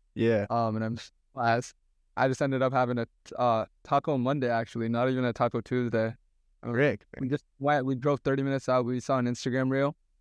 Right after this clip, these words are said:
Speaker 1: Yeah.
Speaker 2: of this taco place, and it was thirty minutes away. So me and my roommates just went and, like, yeah. So that was the entire day.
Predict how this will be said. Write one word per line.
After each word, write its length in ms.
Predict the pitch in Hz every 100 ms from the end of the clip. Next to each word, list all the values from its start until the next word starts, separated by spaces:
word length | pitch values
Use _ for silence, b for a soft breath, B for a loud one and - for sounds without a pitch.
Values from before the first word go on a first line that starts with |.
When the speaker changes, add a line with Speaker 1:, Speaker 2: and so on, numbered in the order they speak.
| _ -
Speaker 1:
Yeah. 160 | 110
Speaker 2:
of 80 | 117
this 140 | 117
taco 300 | - 135 131 123
place, 240 | 120 113 -
and 80 |
it 40 | 113
was 100 | -
thirty 220 | 127 123
minutes 280 | 120 117 -
away. 220 | 117 113
So 120 | -
me 120 | 117
and 60 | 113
my 80 | 113
roommates 320 | 113 113 110
just 200 | 110 -
went 260 | 113 110 -
and, 140 | 110
like, 320 | 104 98 - _ _ _
yeah. 220 | 113 117 120 - _ _ _
So 120 | 170
that 140 | 143
was 200 | 196 170
the 80 | 147
entire 400 | 165 147 160 147
day. 200 | 143 147